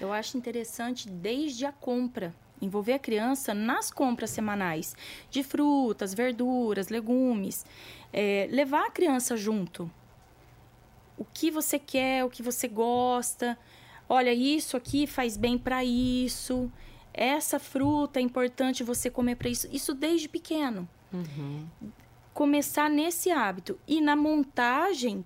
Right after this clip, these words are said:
Speaker 1: também. "Ah, eu quero, hoje eu quero, amanhã eu vou querer comer banana."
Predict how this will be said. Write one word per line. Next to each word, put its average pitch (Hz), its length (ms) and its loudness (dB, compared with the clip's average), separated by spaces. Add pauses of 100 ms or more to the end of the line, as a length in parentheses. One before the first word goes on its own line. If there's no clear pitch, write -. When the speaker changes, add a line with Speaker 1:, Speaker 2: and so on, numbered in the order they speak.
Speaker 1:
também. 254 600 0 (680)
"Ah, 311 280 2
eu 262 260 4
quero, 285 500 2
hoje 285 720 2
eu 294 60 -2
quero, 269 340 -2
amanhã 262 320 4
eu 294 40 0
vou 294 100 -2
querer 285 220 0
comer 277 220 2
banana." 254 640 0